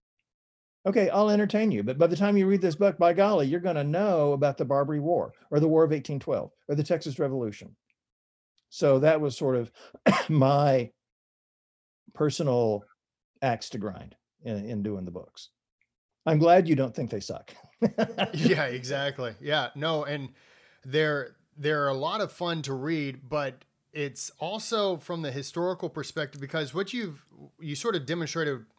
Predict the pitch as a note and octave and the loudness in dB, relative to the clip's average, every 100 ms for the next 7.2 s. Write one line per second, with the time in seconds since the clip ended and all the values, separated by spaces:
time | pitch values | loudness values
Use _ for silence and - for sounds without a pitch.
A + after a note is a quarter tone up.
0 | _ C#3+ C#3+ C3+ C3 B2+ B2+ B2 C3+ G3+ | _ -18 -10 -6 -6 -10 -10 -10 -6 -8
1 | - - C#3+ B2+ - B2+ B2 _ _ _ | -8 -6 -4 -4 -8 -12 -14 _ _ _
2 | _ _ _ - D#3 D3+ C3+ C#3+ D3 C3+ | _ _ _ -8 -6 -4 -4 -4 -4 -4
3 | - G3+ A3+ G#3+ C#3+ - _ _ _ _ | -8 -8 -4 -6 -6 -14 _ _ _ _
4 | - - E3+ D#3+ E3 D#3+ D3+ C3+ - _ | -14 -8 -8 -8 -8 -4 -4 -6 -10 _
5 | _ _ D#3 C#3+ D3 C#3 C#3 C3+ C#3 B2+ | _ _ -10 -6 -6 -4 -6 -6 -10 -12
6 | C3+ D3 C#3+ C#3 A#2+ G#2+ G#2 C3 G#2 - | -12 -10 -8 -6 -8 -10 -8 -8 -8 -14
7 | - - | -18 -18